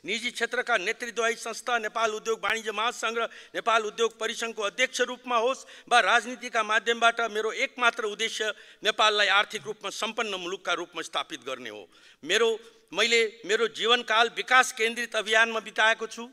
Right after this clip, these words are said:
देशले लामो समयदेखि प्रतीक्षा गरिरहेको विषय पनि यही नै हो। यसलाई पार्टीगत रूपमा विरोध वा समर्थनको विषय बनाइनु हुँदैन भन्नेमा कसैको पनि विमति रहने छैन भन्नेमा पनि म उत्तिकै विश्वस्त छु। पश्चिम नवलपरासीको नागरिकले मलाई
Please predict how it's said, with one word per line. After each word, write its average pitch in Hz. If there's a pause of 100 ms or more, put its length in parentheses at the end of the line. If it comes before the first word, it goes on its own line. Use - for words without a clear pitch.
(320)
देशले 226
लामो 240
समयदेखि 226
प्रतीक्षा 220
गरिरहेको 202
विषय 170
पनि 143 (240)
यही 156
नै 135
हो। 104 (300)
यसलाई 214
पार्टीगत 233
रूपमा 240 (520)
विरोध 240
वा 233
समर्थनको 240
विषय 202
बनाइनु 196
हुँदैन 208
भन्नेमा 175 (100)
कसैको 190
पनि 185 (320)
विमति 214
रहने 185
छैन 170
भन्नेमा 143
पनि 143
म 135
उत्तिकै 131 (260)
विश्वस्त -
छु। 110 (420)
पश्चिम 214
नवलपरासीको 220
नागरिकले 214
मलाई 226